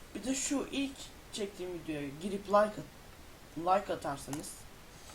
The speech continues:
girin abi bu videoya, YouTube kanalımda Slash Gamer'da bu videoya aşağıya "Abone oldum, like'ımı attım." yazıp altına da Steam nickname'inizi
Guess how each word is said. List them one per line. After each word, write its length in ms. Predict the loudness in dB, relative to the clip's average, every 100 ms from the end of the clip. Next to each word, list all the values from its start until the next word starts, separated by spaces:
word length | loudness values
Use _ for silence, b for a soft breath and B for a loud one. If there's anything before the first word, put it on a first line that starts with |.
| B -16 -6
girin 280 | 0 0 4
abi 320 | 4 4 2 -6 -12 -2
bu 180 | 4 4
videoya, 360 | 4 2 2 2
YouTube 360 | -2 -4 -8 -8 -14 -14 -6
kanalımda 540 | -2 0 0 0 -2 -4 -8 -4
Slash 220 | -2 -2
Gamer'da 240 | -2 -2 -2 -4
bu 120 | -4
videoya 420 | -2 0 0 -2 -6 -16 B B B 0
aşağıya 560 | 0 2 0 0 -2 -2 2
"Abone 300 | 2 2 2
oldum, 360 | 0 0 -2
like'ımı 500 | 2 2 2 0 2
attım." 420 | 2 0 -2 -2 0
yazıp 220 | -4 -8 -12 B B B -2
altına 380 | 2 2 2 -4
da 100 | -4
Steam 340 | -6 -6 -4 -4
nickname'inizi 640 | -6 -6 -4 -4 -8